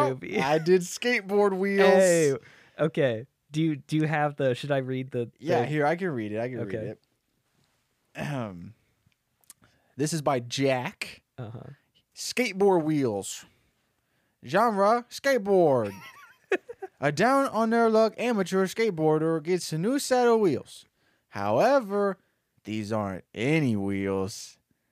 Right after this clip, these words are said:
Speaker 2: They're magic.
Speaker 1: <laughs>
Speaker 2: They help him become the greatest skating superstar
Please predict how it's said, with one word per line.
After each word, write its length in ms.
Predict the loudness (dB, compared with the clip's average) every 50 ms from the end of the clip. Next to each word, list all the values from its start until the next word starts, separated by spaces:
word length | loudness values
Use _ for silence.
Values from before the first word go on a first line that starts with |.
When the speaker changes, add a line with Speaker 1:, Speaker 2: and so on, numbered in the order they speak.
| _ _ _ _
Speaker 2:
They're 260 | -8 -6 -4 -4 -6 -6
magic. 1300 | -10 -12 -12 -10 -8 -4 -2 -2 0 0 -2 -2 -6 -10 -20 -20 -20 _ _ _ -20 -20 -20 _ _ _
Speaker 1:
<laughs> 40 | _ _ _ _ _ -20 -20 _ _ _ _ -6
Speaker 2:
They 160 | -4 -2 -2 -2
help 320 | -2 0 0 0 0 -2
him 140 | -4 -2 -2
become 300 | -4 -4 -4 -4 -4 -4
the 80 | -4 -4
greatest 440 | -4 -2 -2 0 0 -2 -2 -6 -8
skating 380 | -6 -4 -4 -2 -2 -4 -6
superstar 880 | -6 -6 -8 -8 -8 -6 -8 -8 -8 -10 -8 -4 -2 0 2 2 0